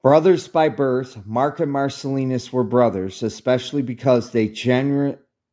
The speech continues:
generously shed their blood for the sake of Christ,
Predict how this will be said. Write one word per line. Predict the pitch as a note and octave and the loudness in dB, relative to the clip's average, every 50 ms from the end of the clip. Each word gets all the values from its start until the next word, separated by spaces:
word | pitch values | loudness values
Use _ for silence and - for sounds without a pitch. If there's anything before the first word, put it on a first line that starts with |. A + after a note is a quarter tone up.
| _ _ _ _ _ _ _ _ _ _ _ _ | _ _ _ _ _ _ _ _ _ _ _ _
generously | G#2+ - - - C#3 C#3+ D3 E3 F3+ F#3 F#3 F#3 F#3 F3+ F3 - - - - D3 D3+ D3 C#3+ C#3+ C3 | -16 -12 -2 2 4 4 4 4 2 2 0 0 0 0 -2 -4 -6 -10 -8 -4 -2 0 0 0 -2
shed | - - - - - D#3+ D#3+ D#3+ D3 B2+ | -4 -8 -4 0 2 4 4 4 2 2
their | C3 D3+ C#3+ C#3 | 2 4 4 2
blood | A2 - B2 C3 C3 B2 A2+ G#2 - | 0 0 0 2 2 2 2 0 -4
for | - - B2+ | -8 -10 -6
the | A#2 A2 A#2+ | -4 -4 -4
sake | A2 - - C#3+ B2+ B2+ - | -6 -4 -4 -4 -2 -2 -4
of | B2 - - | -8 -10 -8
Christ, | - C3 B2 A2+ G2+ F2+ D#2+ - - - - _ | -4 -2 0 0 0 -2 -4 -8 -14 -18 -20 _